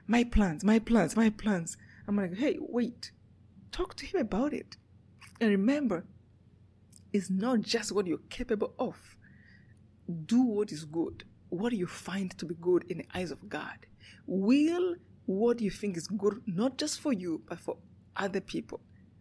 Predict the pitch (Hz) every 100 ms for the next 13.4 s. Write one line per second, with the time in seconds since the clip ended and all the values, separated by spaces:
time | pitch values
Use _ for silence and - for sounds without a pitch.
0 | - - - 262 269 262 269 214 214 202
1 | 226 - - 170 170 - 208 175 160 -
2 | 202 170 208 - - - - - - 208
3 | - 185 185 175 - - - - - -
4 | - - - - 247 - 240 - 302 302
5 | 185 202 302 - - - - - 240 220
6 | 214 214 226 - 190 180 175 190 285 359
7 | - - - 202 196 - 226 233 202 214
8 | 240 262 - - 170 170 208 180 190 143
9 | - - - - - - - 294 330 220
10 | 165 127 - 185 - 262 294 - - -
11 | - - 508 453 427 415 247 392 466 202
12 | 175 - - - - - _ - - -
13 | 262 285 285